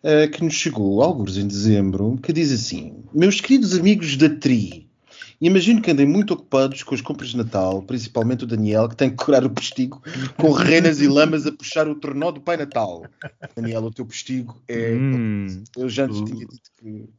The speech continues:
Speaker 1: Sei que muitos portugueses só se ocuparão com as eleições quando o calendário tiver mudado para dois mil e vinte e dois e a campanha eleitoral já tiver começado.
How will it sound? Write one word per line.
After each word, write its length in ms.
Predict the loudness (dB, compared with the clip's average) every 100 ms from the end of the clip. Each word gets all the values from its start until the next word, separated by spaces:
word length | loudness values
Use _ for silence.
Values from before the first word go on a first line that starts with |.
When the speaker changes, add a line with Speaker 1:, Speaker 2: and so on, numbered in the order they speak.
| _
Speaker 1:
Sei 180 | -4 -2
que 100 | 2
muitos 180 | 0 0
portugueses 380 | -8 0 0
só 120 | 0 -2
se 80 |
ocuparão 340 | -2 0 2 2
com 100 | 2
as 100 | 0
eleições 420 | 0 0 -2 -2
quando 200 | -2 -4
o 40 |
calendário 380 | -2 0 0 0
tiver 200 | -2 -2
mudado 300 | -2 0 -2
para 120 | -2 -6
dois 160 | -4
mil 160 | -4 -2
e 20 |
vinte 200 | -2 -4
e 40 |
dois 320 | -2 -2 -4 -8 -16 -18 -6
e 80 | -4
a 20 |
campanha 360 | 2 4 6 6
eleitoral 400 | 4 2 2 2
já 160 | 2 0
tiver 260 | 0 -2
começado. 500 | -2 -6 -6 -8 -10